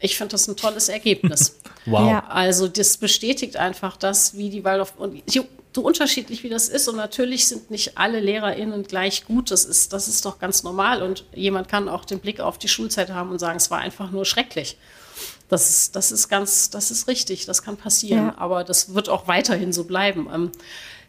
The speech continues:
Speaker 1: die, ja, ich f-, denke, das wäre schön, wenn sich das, ähm,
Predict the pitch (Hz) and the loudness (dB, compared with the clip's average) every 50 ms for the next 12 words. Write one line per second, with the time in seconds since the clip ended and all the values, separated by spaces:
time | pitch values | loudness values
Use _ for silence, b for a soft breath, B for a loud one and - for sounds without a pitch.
0 | B - - 208 202 196 196 185 180 170 - - _ _ _ _ _ _ _ _ | B 0 4 4 6 6 4 4 2 0 -6 -16 _ _ _ _ _ _ _ _
1 | _ _ _ _ _ _ _ _ _ _ - - - 226 175 147 175 - - - | _ _ _ _ _ _ _ _ _ _ -6 0 2 2 2 2 0 -4 -6 -6
2 | - - - - - 247 - - 202 196 196 226 190 185 180 - 196 196 190 185 | -8 -10 -12 -14 -18 -6 2 4 4 4 4 2 0 0 0 2 2 2 4 4
3 | - - 233 240 247 247 214 - - 185 202 233 233 233 214 220 - - 208 202 | 4 4 4 2 0 0 -4 -6 -2 2 2 4 4 2 0 0 -2 -2 0 2
4 | - - - - - - 156 170 170 170 165 160 - - | 2 2 2 0 -2 -2 0 2 2 2 2 0 -2 -4